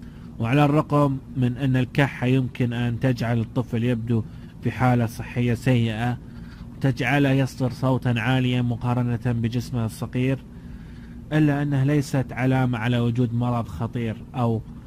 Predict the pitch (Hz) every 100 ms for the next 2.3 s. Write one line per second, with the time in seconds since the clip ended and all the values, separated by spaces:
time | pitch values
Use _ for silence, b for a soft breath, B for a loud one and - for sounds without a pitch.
0 | B B 131 120 - 135 127 117 120 -
1 | 131 127 117 120 113 127 117 104 113 104
2 | 107 104 98